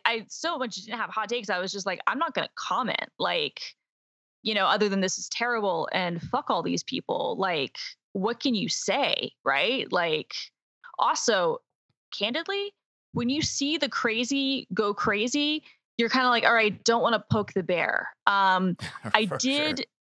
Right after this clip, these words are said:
Speaker 1: I, I did, uh, I was happy to see this. The, one of the guys who helped, he's somebody who I've, he's a fringe, uh, right-wing figure that I've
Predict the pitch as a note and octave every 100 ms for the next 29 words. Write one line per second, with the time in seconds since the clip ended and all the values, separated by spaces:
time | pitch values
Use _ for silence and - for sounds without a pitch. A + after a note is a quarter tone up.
0 | _ _ _ _ A#3 A#3+ A3+ - C#4 F4
1 | C#4+ - G#3 F#3+ F3+ - G#3+ A3 C4+ -
2 | - B3 G#3 - A3 G3 F#3+ - - -
3 | F#3 G#3 C4 A#3+ F#3 F3 F3 F3+ F3 -
4 | F3+ F3 E3+ - - - F#3 F3+ - -
5 | _ _ _ _ - - _ _ _ _
6 | - D#4 - E4 C#4 B3+ A3 G3 F#3 F#3
7 | F3+ - G#3+ A3 G#3 - G#3+ G#3 - _
8 | _ _ - F3 D#3+ D3+ F3 D#3+ F#3 -
9 | F3 E3+ F3 - F3+ F3 F3